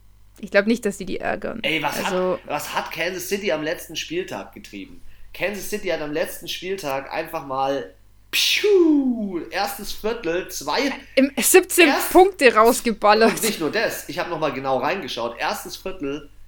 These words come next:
Speaker 2: zweihundert Yards von Tyreek Hill. Im ersten Viertel.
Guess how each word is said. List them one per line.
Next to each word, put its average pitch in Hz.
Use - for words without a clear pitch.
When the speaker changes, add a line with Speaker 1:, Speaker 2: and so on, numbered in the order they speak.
Speaker 2:
zweihundert 214
Yards 151
von 160
Tyreek 160
Hill. 139
Im 156
ersten 214
Viertel. 233